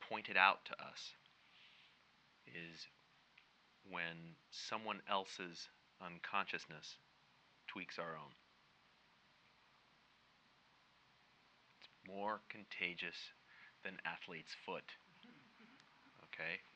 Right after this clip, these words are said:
When someone else's unconsciousness arises, that in us,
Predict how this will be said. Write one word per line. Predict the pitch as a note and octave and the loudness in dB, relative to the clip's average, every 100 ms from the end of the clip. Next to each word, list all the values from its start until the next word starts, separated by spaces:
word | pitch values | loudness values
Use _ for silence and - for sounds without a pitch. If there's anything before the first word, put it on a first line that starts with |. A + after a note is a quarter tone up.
| - | -20
When | - E2 - | -16 -8 -2
someone | G2+ G#2+ A2+ - | -2 0 -2 0
else's | F#2+ G2 - A#2+ - - | 0 2 0 -2 -4 -6
unconsciousness | G2 G2 G#2 F#2+ - - D#2+ E2+ - - - - - - - - - - - - - | -4 2 4 4 2 -6 -8 -8 -10 -18 -20 -20 -20 -20 -20 -20 -20 -20 -20 -20 -4
arises, | F#2 F#2 F#2 F#2 D#2+ - - - - - - - - - - - - - - - - E2 | 2 4 4 2 -4 -8 -12 -18 -20 -20 -20 -20 -20 -20 -20 -20 -20 -20 -20 -20 -14 4
that | F2+ G2+ | 8 10
in | G#2+ | 10
us, | A2+ A#2 - - | 10 8 6 -6